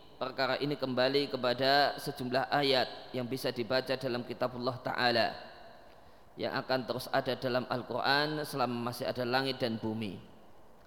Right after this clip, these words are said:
Wa innaha kalisani sidqin, dan sungguh ayat-ayat tersebut adalah bagaikan lisani sidqin. Lisani sidqin itu pujian, adalah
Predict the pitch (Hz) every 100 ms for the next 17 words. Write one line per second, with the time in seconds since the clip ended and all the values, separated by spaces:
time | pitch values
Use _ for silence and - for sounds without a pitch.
0 | - - - - - 123 - 185 170 156
1 | 160 170 165 - - 143 139 165 147 143
2 | 147 139 - 143 135 113 67 - - -
3 | - - - - 117 117 147 156 151 135
4 | 135 131 131 123 127 120 127 135 143 160
5 | 160 - - - - - - - - 127
6 | 127 123 131 147 143 - 127 123 139 127
7 | 131 131 123 104 80 - - - - -
8 | 113 123 143 135 127 139 123 - 127 113
9 | 101 - 120 135 120 123 127 113 120 113
10 | 127 135 131 147 - - - - - 135
11 | 139 127 120 104 78 - - - - -
12 | - - - - - - - - - -
13 | - - - 139 151